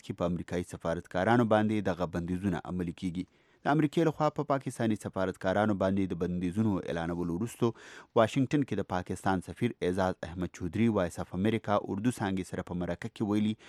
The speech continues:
د هغه په نظر دا یو ښه فیصله نه ده او زیاته کړې، دواړه ملکونو له یو بل ته رانږدې کېدل پکار دي او دا چې داسې ګامونه به د مسلو په حل کولو کې مرسته ونه کړي. د پاکستان لخوا پورته کړل شوو ګامونو کې په امریکایي سفارتکارانو سفري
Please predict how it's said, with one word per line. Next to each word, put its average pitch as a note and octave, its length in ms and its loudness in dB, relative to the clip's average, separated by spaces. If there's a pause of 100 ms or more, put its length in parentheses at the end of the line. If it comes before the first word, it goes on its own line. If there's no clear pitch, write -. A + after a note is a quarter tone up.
(260)
د E2 100 -2
هغه F2 260 -2
په F2 140 0
نظر G#2 320 2
دا F2+ 100 2
یو F2 140 0
ښه - 260 -4
فیصله F2+ 400 -2
نه F2 100 -2
ده E2+ 80 -4 (400)
او A#2 160 4
زیاته A#2+ 200 4
کړې، C#3 300 2
دواړه G2 280 6
ملکونو A#2+ 400 4
له G#2+ 100 6 (320)
یو C3 140 10
بل F2 160 -2
ته F2+ 140 0
رانږدې F2 400 -2
کېدل F2 220 -2 (120)
پکار E2+ 340 0
دي F2+ 80 -4 (360)
او F#2 160 0
دا E2+ 100 2
چې F2+ 220 -4
داسې F2 280 -4
ګامونه G2+ 340 2
به F#2+ 160 2
د F2 140 -2
مسلو F#2 320 0 (100)
په E2 100 -6
حل F2 160 -6
کولو G#2 300 0
کې F2 180 -6
مرسته F2 380 -6 (140)
ونه G2+ 200 -2
کړي. - 120 -12 (680)
د B2+ 180 10
پاکستان C#3+ 480 2
لخوا C3+ 300 0
پورته F#2+ 260 -2
کړل F#2+ 240 -4
شوو C#3 240 4
ګامونو F#2+ 320 4
کې - 240 -6
په E2+ 100 -2
امریکایي F2+ 380 -2
سفارتکارانو G2+ 880 2
سفري G2+ 340 0